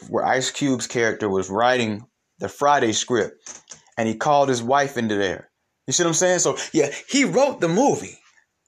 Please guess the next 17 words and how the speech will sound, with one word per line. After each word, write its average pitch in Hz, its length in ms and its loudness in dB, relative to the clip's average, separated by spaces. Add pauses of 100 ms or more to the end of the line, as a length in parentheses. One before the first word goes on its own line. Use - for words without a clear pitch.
(380)
but - 160 2 (380)
it, - 340 -2
she 233 200 0
probably 208 340 0
gave 185 180 0
him 175 100 -2
a 160 60 0
couple 160 320 -2
ideas, 139 460 0 (280)
probably 147 300 2
gave 143 180 4
him 135 100 -4
some - 180 -6
insight 135 400 0
on 113 80 0
certain 104 300 -2
things. 101 420 -6